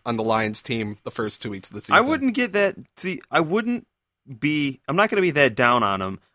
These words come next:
Speaker 2: only because he can catch the ball still and run in space. I saw him do it. I've seen
Speaker 1: Two
Speaker 2: him do it the
Speaker 1: catches for
Speaker 2: last
Speaker 1: six yards last week?
Speaker 2: Last week. Well, yeah, but still, the whole team crapped the bed against the Panthers.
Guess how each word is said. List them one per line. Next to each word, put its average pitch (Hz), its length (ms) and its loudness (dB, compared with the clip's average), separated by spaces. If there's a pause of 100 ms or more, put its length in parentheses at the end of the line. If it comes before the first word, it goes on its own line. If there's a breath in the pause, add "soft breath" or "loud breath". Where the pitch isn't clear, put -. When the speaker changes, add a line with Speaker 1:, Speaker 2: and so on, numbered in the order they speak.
(120)
Speaker 2:
only 185 240 2
because 143 640 4 (100)
he 190 160 -4
can 220 220 -6
catch 202 240 0
the 160 100 -2
ball 139 260 4
still 98 520 -6
and 120 160 0
run 131 160 6
in 110 100 -2
space. 107 540 -2 (120)
I 131 120 0
saw 175 200 6
him 139 120 2
do 127 240 0
it. 95 120 -6 (200)
I've 151 120 2
seen 220 140 4
Speaker 1:
Two - 60 10
Speaker 2:
him 226 60 6
do 175 40 8
it - 40 10
the 180 100 10
Speaker 1:
catches 160 160 4
for 156 60 4
Speaker 2:
last 147 140 2
Speaker 1:
six 147 220 0
yards 139 260 4
last 151 300 4
week? 170 260 2
Speaker 2:
Last 151 380 0
week. 135 220 -2 (100)
Well, 139 180 -2
yeah, 151 300 6
but 160 220 -4
still, 196 380 4
the 175 140 4
whole 214 180 4
team 208 440 -4
crapped - 380 0
the 117 60 -2
bed 107 280 0
against 107 540 -6 (440)
the 123 200 -6
Panthers. 113 500 -2